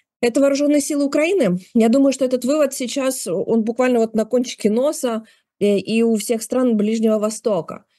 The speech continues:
что ты можешь дружить, ты можешь быть в очень близких отношениях с С Ш А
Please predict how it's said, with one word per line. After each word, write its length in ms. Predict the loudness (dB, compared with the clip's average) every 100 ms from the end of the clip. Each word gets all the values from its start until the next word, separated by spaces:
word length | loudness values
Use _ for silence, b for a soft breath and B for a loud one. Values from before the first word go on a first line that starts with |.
| _ -20
что 400 | -10 -2 0 0
ты 140 | 0
можешь 280 | -2 -2 -2
дружить, 600 | -2 0 0 -2 -4 -14 _ _ -4
ты 60 |
можешь 160 | 0 0
быть 140 | 0
в 40 | 0
очень 200 | 0 0
близких 320 | 0 -4 -8
отношениях 540 | -4 -4 -2 -2 -2
с 80 | -4
С 100 | -6
Ш 180 | -6 -4
А 260 | -4 -4